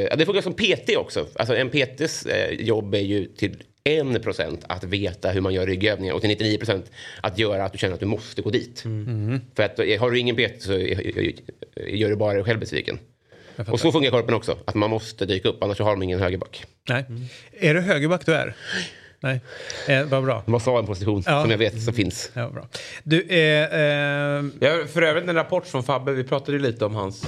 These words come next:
Speaker 2: ledarskap och hans nya lag här. De spelade i första träningsmatchen i helgen.
Speaker 1: Ja, jävlar.
Speaker 2: Ja.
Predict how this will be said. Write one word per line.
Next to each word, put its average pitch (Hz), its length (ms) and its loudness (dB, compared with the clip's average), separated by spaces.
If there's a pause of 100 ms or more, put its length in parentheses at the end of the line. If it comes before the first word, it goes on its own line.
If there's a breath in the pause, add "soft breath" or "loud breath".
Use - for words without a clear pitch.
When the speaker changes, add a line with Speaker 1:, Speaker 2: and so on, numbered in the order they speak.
(160)
Speaker 2:
ledarskap 107 840 -2
och 101 400 -2 (240 loud breath)
hans 113 220 -4
nya 107 160 4
lag 127 280 0
här. 95 60 -2
De 107 100 -4
spelade 120 340 -2
i - 20 -2
första 117 400 -2
träningsmatchen 127 640 -4
i 165 40 -4
helgen. 95 240 -6
Speaker 1:
Ja, 196 240 -2
jävlar. 135 600 -2
Speaker 2:
Ja. 247 80 -4